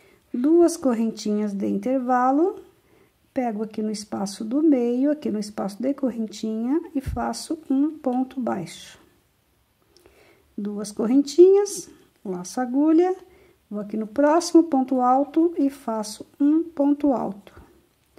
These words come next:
No ponto alto do meio, nós vamos fazer sempre dois pontos altos.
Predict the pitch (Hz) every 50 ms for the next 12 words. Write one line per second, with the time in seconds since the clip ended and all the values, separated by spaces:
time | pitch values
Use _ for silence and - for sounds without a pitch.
0 | - _ _ _ _ _ _ _ - _ _ _ - - 302 330 359 349 - 254
1 | 226 220 202 208 220 208 208 202 202 - 208 196 196 214 226 254 269 285 277 247
2 | 202 185 185 196 208 226 233 220 - - 254 254 254 - - 220 214 202 240 277
3 | 277 277 - - - - 240 240 240 254 254 - - 320 359 427 440 - - -
4 | - _ _ _ _ _ _ _ - 233 240 240 240 254 254 247 - - 294 294
5 | 294 - 311 294 - 214 - - - - - - - - -